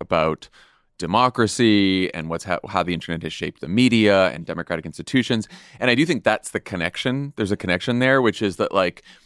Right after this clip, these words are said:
i-, in a world where we are just on our screens, outraged all the time, scrolling all the time, it promotes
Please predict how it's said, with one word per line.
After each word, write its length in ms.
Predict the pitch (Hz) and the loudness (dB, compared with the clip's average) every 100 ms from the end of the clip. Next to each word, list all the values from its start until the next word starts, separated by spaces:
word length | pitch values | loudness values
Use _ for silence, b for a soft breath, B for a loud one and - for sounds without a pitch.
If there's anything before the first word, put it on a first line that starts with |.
| b b b b b 107 | b b b b b 0
i-, 140 | 113 - | 0 0
in 140 | 117 | 2
a 100 | 110 | 2
world 540 | 95 120 139 143 135 | 2 2 4 4 2
where 180 | 113 110 | 0 -2
we 240 | 90 107 101 | 0 -2 0
are 160 | 98 | 0
just 460 | 85 95 90 - - _ _ - | 0 -2 -2 -8 -16 _ _ -10
on 220 | - 98 104 | 0 2 4
our 160 | 98 | 2
screens, 880 | - - 101 90 87 82 80 - - _ _ - | 0 -6 -4 -2 -2 -6 -10 -14 -20 _ _ -2
outraged 580 | 98 101 101 95 87 90 | 0 2 2 2 0 2
all 140 | 90 | 0
the 100 | 90 | 0
time, 600 | - 98 87 85 80 82 | -6 -6 -6 -6 -10 -12
scrolling 580 | 82 - - 101 95 92 | -12 -8 0 2 2 2
all 120 | 92 | 0
the 100 | 87 | -2
time, 560 | 90 98 90 85 85 82 b b b | -4 -6 -4 -4 -6 -12 b b b
it 180 | 104 104 | -6 -4
promotes 640 | - 104 101 95 - - | -6 -4 -2 -4 -6 -16